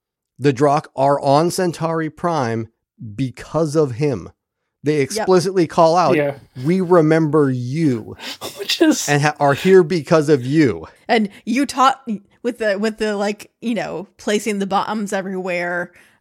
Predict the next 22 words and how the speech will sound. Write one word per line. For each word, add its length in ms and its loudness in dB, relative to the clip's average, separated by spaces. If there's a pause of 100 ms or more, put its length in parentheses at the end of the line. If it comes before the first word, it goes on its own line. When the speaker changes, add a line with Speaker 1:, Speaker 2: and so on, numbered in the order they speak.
Speaker 2:
um, 540 -4
for 80 0
Speaker 1:
Mm-hmm. 100 0
Speaker 2:
insurance, 500 -6 (260)
you 220 -2
taught 260 2
us 240 -4
this. 500 -8 (800)
Speaker 1:
Yeah. 300 -4 (260)
Uh, 260 -2 (160)
it's 160 -6
a 80 4
bitter 440 2
bird 480 0
come 200 -2
home 220 0
to 80 -4
roost 440 -6
for 160 -8
Londo 460 -4
because 280 -8
he's 300 -6